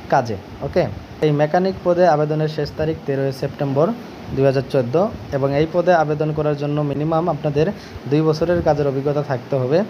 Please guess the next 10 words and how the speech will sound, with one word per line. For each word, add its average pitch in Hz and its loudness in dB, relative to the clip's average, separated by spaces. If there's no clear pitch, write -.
এখানে 135 -2
দেখতে 143 -2
পাচ্ছেন, 139 0
এবং 160 4
এসএসসি 180 -2
অথবা 151 2
ভোকেশনাল 170 0
সেক্টরে 151 0
এয়ার 151 4
কন্ডিশন 175 -2